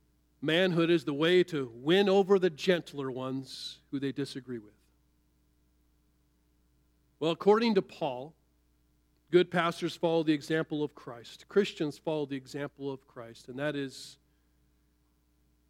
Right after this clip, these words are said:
he spoke the truth in love. He had his moments of rebuke, don't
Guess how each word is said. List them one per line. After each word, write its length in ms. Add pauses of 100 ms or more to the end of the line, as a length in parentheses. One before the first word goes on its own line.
(240)
he 100
spoke 460 (960)
the 80
truth 420 (1120)
in 160
love. 160 (2250)
He 100
had 140
his 120
moments 440
of 140
rebuke, 520
don't 260